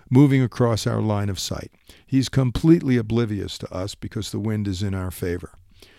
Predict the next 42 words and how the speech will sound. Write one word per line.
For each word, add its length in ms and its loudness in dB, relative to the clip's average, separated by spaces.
When 160 0
Jack 340 0
uses 360 2
his 160 -4
cow 260 2
call, 320 2
the 80 0
bull 280 2
looks 280 4
at 80 -2
us, 180 -4
seemingly 640 -2
trying 360 -4
to 80 -8
decide 480 -4
if 120 -8
the 120 -6
visual 560 -2
matches 520 -4
the 120 -6
auditory. 640 -4
He 120 -2
waits 300 2
a 60 -2
long 380 2
time 460 -4
looking 320 -4
at 100 -6
us, 280 -10
but 120 0
with 180 -2
the 80 0
second 420 -2
cow 240 -2
call 300 -2
decides 540 -4
we 80 -2
are 120 -2
not 340 -2
the 80 0
real 260 0
thing 340 -8